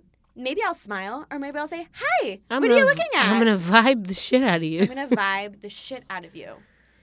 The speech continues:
Speaker 1: And sorry if that makes you feel uncomfortable. Boo
Speaker 2: Absolutely
Speaker 1: fucking
Speaker 2: not.
Speaker 1: who.
Speaker 2: They be all right. <laughs>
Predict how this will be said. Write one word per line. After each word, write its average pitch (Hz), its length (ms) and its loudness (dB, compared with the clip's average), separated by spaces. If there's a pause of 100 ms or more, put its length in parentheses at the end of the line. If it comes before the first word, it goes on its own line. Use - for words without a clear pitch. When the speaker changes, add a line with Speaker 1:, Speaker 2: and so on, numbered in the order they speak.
(280)
Speaker 1:
And 233 200 -6
sorry 277 320 2
if 262 160 -10
that 254 260 6
makes 247 260 -10
you 262 320 -2
feel 220 260 -12
uncomfortable. 170 840 -14 (120)
Boo 269 380 -6
Speaker 2:
Absolutely 180 520 -2
Speaker 1:
fucking - 260 -2
Speaker 2:
not. 302 80 -6
Speaker 1:
who. 170 500 -12 (300)
Speaker 2:
They 233 140 4
be 196 180 2
all 151 140 0
right. 135 300 -8 (720)
<laughs> - 100 -10